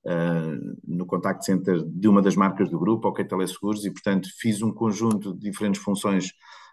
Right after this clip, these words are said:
ao longo dos anos, dos vários anos que já trabalho no setor e, em particular, no Grupo Fidelidade, e depois, muito até, até pelo lado digital,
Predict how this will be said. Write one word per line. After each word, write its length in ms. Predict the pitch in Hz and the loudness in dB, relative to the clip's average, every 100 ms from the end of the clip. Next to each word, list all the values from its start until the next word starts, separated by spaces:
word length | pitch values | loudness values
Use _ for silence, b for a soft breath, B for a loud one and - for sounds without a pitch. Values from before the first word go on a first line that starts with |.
| - | -6
ao 120 | - | 0
longo 300 | 101 101 95 | 2 4 2
dos 200 | 92 87 | 0 0
anos, 280 | 92 110 120 | 2 2 -2
dos 100 | 92 | -6
vários 400 | 73 85 82 80 | -4 -2 -2 -2
anos 220 | 87 85 | -2 -4
que 100 | - | -4
já 100 | 87 | -4
trabalho 720 | 82 85 78 82 76 76 73 80 | -2 -2 0 0 -2 -4 -6 -4
no 120 | 85 | -6
setor 480 | - 85 - 87 85 | -4 -6 2 2 4
e, 180 | 76 78 | 0 -2
em 100 | 80 | -4
particular, 420 | - - - 85 | -4 -6 0 2
no 120 | 82 | 2
Grupo 180 | 80 82 | 2 0
Fidelidade, 480 | - 87 92 101 117 B B B B | 2 4 6 6 2 B B B B
e 100 | 120 | 0
depois, 720 | 123 123 123 123 120 117 - 123 | 2 2 2 2 4 2 -2 -2
muito 320 | 143 151 147 | -2 2 2
até, 320 | 131 127 110 | 2 2 -2
até 220 | 98 117 | 0 -2
pelo 240 | 110 110 101 | -2 0 0
lado 260 | 101 101 | 0 0
digital, 680 | 90 95 92 90 87 127 | -4 -4 -2 0 0 0